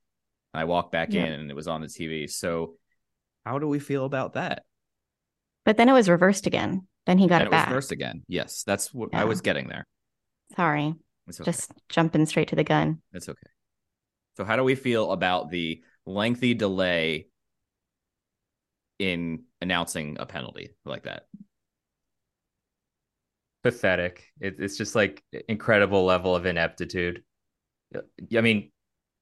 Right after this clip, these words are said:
Speaker 3: th-, the way that Aston Martin was able to pull up, what, seven instances to
Speaker 1: Yeah.
Speaker 3: refute what the F I A had said, like, this is seven times that quickly, right? To show them, "Hey, you, <laughs> you've let this fly seven times." I mean,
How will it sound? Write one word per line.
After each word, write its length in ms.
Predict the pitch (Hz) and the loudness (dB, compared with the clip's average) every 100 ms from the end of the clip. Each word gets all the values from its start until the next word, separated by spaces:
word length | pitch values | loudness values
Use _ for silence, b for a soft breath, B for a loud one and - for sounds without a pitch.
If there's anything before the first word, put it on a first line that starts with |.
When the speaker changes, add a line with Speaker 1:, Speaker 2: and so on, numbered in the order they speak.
| - | -14
Speaker 3:
th-, 120 | 110 - | -14 -6
the 180 | 120 | 0
way 180 | 123 127 | 4 6
that 220 | 139 139 | 6 4
Aston 340 | 107 110 - 110 | 4 0 -2 -2
Martin 420 | 98 101 101 107 | 2 2 0 -4
was 180 | 101 92 | -4 0
able 240 | 95 101 | -2 -2
to 120 | 95 98 | -6 -8
pull 260 | - 101 | -2 2
up, 140 | 101 - | 2 2
what, 180 | 78 - | -2 -4
seven 420 | - 101 92 101 | 0 0 2 -2
instances 880 | 82 87 - 104 - 113 113 - - _ _ _ _ _ _ | -4 -8 -6 -6 0 0 0 -6 -14 _ _ _ _ _ _
to 100 | - | -2
Speaker 1:
Yeah. 80 | 110 | 0
Speaker 3:
refute 460 | 104 82 69 101 - | 2 2 2 0 0
what 120 | 101 | 0
the 100 | 110 | 2
F 140 | 98 | 4
I 120 | 107 101 | 4 4
A 20 | |
had 160 | 104 | 2
said, 240 | - 101 101 | 2 0 2
like, 180 | 92 - | 0 -2
this 140 | 107 | -8
is 180 | 127 - | -8 2
seven 300 | 120 120 113 | 2 4 2
times 460 | 113 110 87 - - | 2 0 0 -8 -4
that 240 | 127 147 - | 2 2 2
quickly, 440 | 139 135 95 76 - _ _ _ | -2 -2 -6 -10 -16 _ _ _
right? 200 | 107 113 | -2 0
To 80 | 117 | -2
show 280 | 107 120 117 | 0 4 4
them, 240 | 101 92 | 4 0
"Hey, 160 | 98 123 | 2 2
you, 160 | 107 120 | 2 -2
<laughs> 100 | 123 | -2
you've 240 | 117 120 | -2 2
let 160 | 123 123 | 0 0
this 180 | 120 | -6
fly 480 | - 110 110 101 87 - _ _ | -4 2 4 4 0 -10 _ _
seven 400 | - 120 120 117 | -2 0 0 -4
times." 580 | 113 101 113 135 - - _ _ _ _ _ _ _ | -2 0 -2 -6 -14 -20 _ _ _ _ _ _ _
I 60 | 123 | -2
mean, 320 | 127 113 107 | 0 0 -4